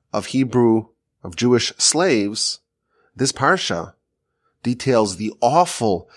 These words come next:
straits of the nation. It starts off pretty poor,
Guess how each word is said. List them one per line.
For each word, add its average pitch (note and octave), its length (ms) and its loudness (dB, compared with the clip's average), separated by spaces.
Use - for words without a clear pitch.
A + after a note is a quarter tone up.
straits - 480 -2
of F#2 140 -10
the G#2 80 -6
nation. A#2+ 480 -2
It - 80 -20
starts A2+ 320 0
off A#2 540 2
pretty A#2 160 2
poor, F#3 560 2